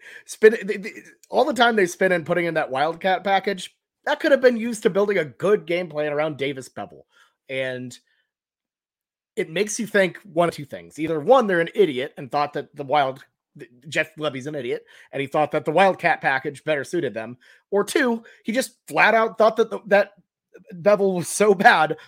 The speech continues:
that the only option was from the Wildcat with Braden Willis, uh, <laughs> as your quarterback. So it's just, um, it's, it's, it's mind numbing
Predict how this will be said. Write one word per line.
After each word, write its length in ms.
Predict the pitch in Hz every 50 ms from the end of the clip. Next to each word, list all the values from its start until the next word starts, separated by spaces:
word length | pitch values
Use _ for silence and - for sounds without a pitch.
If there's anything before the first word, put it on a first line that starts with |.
| _ -
that 100 | 180 160
the 120 | 190 185
only 340 | 175 170 214 220 220 226 220
option 480 | 220 208 202 - - - 165 156 156 - _ _ _
was 200 | - 170 165 -
from 340 | - - - - 190 208 208
the 80 | 208 208
Wildcat 600 | 185 196 208 208 208 196 185 - 208 196 190 185 175
with 180 | 170 147 139
Braden 320 | - 175 185 202 185 185 170
Willis, 540 | 175 196 190 170 156 160 156 - - - _ _ - - - - - - _ _ _ _ _ -
uh, 360 | 165 165 160 165 165 165 -
<laughs> 120 | - 160 160
as 200 | 190 196 143 156
your 120 | 180 160
quarterback. 580 | - 208 220 190 160 139 117 107 107 - _ -
So 540 | - 190 180 170 165 160 160 160 156 - _ _ _ _ _ _ _
it's 220 | - 180 165 - -
just, 320 | 202 185 - - - -
um, 440 | 190 185 185 180 180 180 170 160 - _ _ _ _ _ _ _ _ _ _ - _ _ _ _ -
it's, 200 | 165 160 - - -
it's, 220 | 190 165 - -
it's 220 | - 165 156 - -
mind 320 | 151 151 151 156 151 139
numbing 320 | 135 123 110 110 107 110